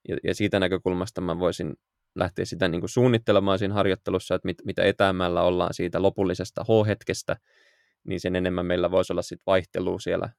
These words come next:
liikevariaatioissa. Meillä voisi olla siellä vähän ehkä jotain, jotain tota kaukaisempia, ää, variaatioita, jotka sitten kohdistuu johonkin vaikka tiettyyn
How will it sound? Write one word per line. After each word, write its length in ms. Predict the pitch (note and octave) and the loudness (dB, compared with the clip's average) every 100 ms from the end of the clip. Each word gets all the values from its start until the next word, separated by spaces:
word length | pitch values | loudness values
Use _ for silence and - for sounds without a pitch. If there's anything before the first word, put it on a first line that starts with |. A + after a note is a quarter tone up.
| _ _ | _ _
liikevariaatioissa. 1040 | G2 F#2+ G#2+ G#2+ G#2 G2+ G2 - G2 - F#2+ | -2 0 2 2 2 2 2 0 -4 -4 -4
Meillä 260 | F#2 F#2 | 0 2
voisi 180 | F#2 F2+ | 0 -2
olla 80 | F2+ | -6
siellä 300 | - F#2 F2 | -2 0 2
vähän 260 | F#2 F#2 | 0 -2
ehkä 200 | F#2 - | -6 -4
jotain, 380 | F#2 F#2+ F#2 F2+ _ _ _ _ _ _ - | -6 -4 -6 -6 _ _ _ _ _ _ -12
jotain 240 | F2 F#2 | -2 -2
tota 160 | F2 - | -2 -4
kaukaisempia, 800 | - F#2 G2 - F2+ F2 F2+ F2+ _ _ _ _ _ _ _ _ _ _ | 0 0 0 -6 -6 -2 -2 -2 _ _ _ _ _ _ _ _ _ _
ää, 340 | - D#2+ D#2+ D2+ - _ _ - | -4 -2 -2 -4 -8 _ _ -6
variaatioita, 640 | F#2+ F#2+ F#2 F2 F2 F2 E2+ | 0 2 4 2 2 -2 -2
jotka 180 | - - | -4 -12
sitten 300 | D#2 - - _ _ _ _ - - - F4 _ _ - - | -8 -8 -8 _ _ _ _ -18 -18 -20 -20 _ _ -20 -2
kohdistuu 480 | A2 G2 F#2+ - G2 | 2 4 2 2 2
johonkin 280 | F#2 F#2 F2+ | 2 2 0
vaikka 180 | F2+ - | -2 -2
tiettyyn 480 | F#2 - F#2+ F2 | -2 -2 -4 -4